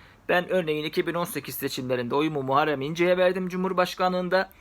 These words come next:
Milletvekili seçiminde ise gittim İYİ Parti'ye verdim. C H P'ye de verebilirdim ama C H P'nin politikalarından rahatsız olduğum için desteklemedim. Benim gibi düşünen yüz binlerce hatta milyonlarca kişi var. İYİ Parti'nin oy deposu işte bu.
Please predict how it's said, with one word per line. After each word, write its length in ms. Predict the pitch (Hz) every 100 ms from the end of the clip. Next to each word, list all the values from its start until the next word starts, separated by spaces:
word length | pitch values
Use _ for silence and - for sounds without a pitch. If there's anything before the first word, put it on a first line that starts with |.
| -
Milletvekili 580 | 190 208 196 - 143 131
seçiminde 480 | - 175 160 147 139
ise 160 | 135 170
gittim 360 | 185 - 196
İYİ 180 | - 165
Parti'ye 460 | - 113 - 120 107
verdim. 280 | 104 110 117
C 200 | 185 190
H 80 |
P'ye 200 | 175 143
de 100 | 135
verebilirdim 580 | 156 175 160 175 190 123
ama 180 | 123 175
C 160 | 175 170
H 40 |
P'nin 260 | - 131 127
politikalarından 760 | 196 165 139 139 123 123 123
rahatsız 400 | 180 160 143 190
olduğum 300 | 127 120 120
için 240 | 117 208 139
desteklemedim. 760 | 120 - 175 156 135 117 - - - - - -
Benim 240 | - 220 202
gibi 240 | 156 147
düşünen 420 | 208 - 170 190 - - _
yüz 280 | 208 202 156
binlerce 460 | 156 143 139 170
hatta 400 | 185 180 - 135
milyonlarca 640 | 135 190 147 127 120 120 180
kişi 300 | 180 - 127
var. 160 | 110 -
İYİ 220 | 240 233
Parti'nin 360 | 170 143 156 151
oy 220 | 220 202
deposu 320 | 156 156 147
işte 320 | 180 - 202
bu. 200 | 190 151